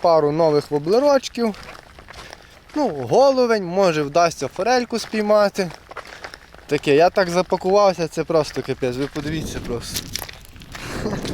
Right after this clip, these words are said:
Купа приманок, силікончик, ще щось. Рюкзак ззаду <laughs> з всякими аксесуарами для камери.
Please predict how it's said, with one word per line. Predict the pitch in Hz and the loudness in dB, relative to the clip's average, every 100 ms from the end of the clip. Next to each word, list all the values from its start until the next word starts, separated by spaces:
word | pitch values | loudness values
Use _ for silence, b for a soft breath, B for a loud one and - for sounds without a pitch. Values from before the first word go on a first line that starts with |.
| - - - - - | -6 -6 -8 -10 -6
Купа | 190 196 214 | -4 0 0
приманок, | 202 208 226 220 240 214 160 135 127 | 2 2 0 2 4 4 4 0 -4
силікончик, | - 165 190 226 - 226 240 208 175 143 - 131 | -6 -4 -2 -4 -4 2 4 6 4 0 -6 -6
ще | - - 220 226 165 | -6 0 4 6 4
щось. | - - - - B B - - | 2 -6 -10 -16 B B -8 0
Рюкзак | 185 190 131 180 220 190 156 | 0 0 0 2 4 2 2
ззаду | 139 151 139 131 | 2 4 4 0
<laughs> | - - - | -6 -12 -6
з | |
всякими | 175 120 - 147 - 143 139 - B B B B B B | -4 -4 0 0 2 -2 -2 -6 B B B B B B
аксесуарами | 135 151 - 165 - 190 180 165 156 147 | 0 2 2 2 4 4 6 4 2 0
для | 143 139 | -2 2
камери. | 151 139 127 120 | 2 2 2 -2